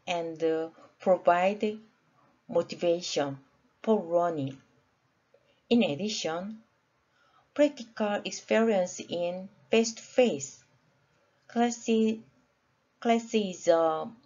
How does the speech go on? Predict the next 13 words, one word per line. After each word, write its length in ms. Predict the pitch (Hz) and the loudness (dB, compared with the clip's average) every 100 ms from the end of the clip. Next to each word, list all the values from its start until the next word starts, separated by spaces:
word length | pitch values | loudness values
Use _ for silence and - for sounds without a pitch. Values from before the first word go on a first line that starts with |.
| _ | _
situation 920 | - 190 - 185 208 - 156 185 190 _ | -16 -10 -4 -4 -2 -2 -2 -4 -10 _
educational 800 | 185 165 - 233 233 226 208 202 | -2 -2 0 0 0 0 0 -2
method 640 | 190 180 196 - 160 170 - _ _ - - _ | 0 0 -2 -2 0 0 -4 _ _ -20 -20 _
for 160 | - 196 | -4 -2
them 460 | 190 180 160 135 131 _ _ _ _ _ - _ _ | 2 0 0 -8 -12 _ _ _ _ _ -20 _ _
because 500 | 180 - 190 196 - | -12 -4 -4 -4 -6
it 200 | 240 262 | -4 -2
is 300 | 214 175 - - 277 | -2 -6 -12 -12 -12
effective 760 | - 226 233 - 196 196 220 233 - | -2 0 0 -6 -6 -4 -6 -10 -6
and 400 | 170 165 165 160 165 175 175 _ _ _ _ _ _ - - _ _ | -4 -4 -8 0 2 2 -2 _ _ _ _ _ _ -20 -20 _ _
efficient 720 | 240 233 226 196 175 202 - - | -2 -2 -4 -2 -2 -4 -8 -20
for 480 | _ - 180 180 196 - _ _ _ _ _ _ _ _ _ _ _ _ 214 | _ 4 4 4 0 -12 _ _ _ _ _ _ _ _ _ _ _ _ -6
internalizing 1700 | 214 226 202 196 202 214 214 - _ _ _ - - 151 190 220 | -2 -2 0 0 -2 -2 -6 -10 _ _ _ -14 -6 -4 -4 -8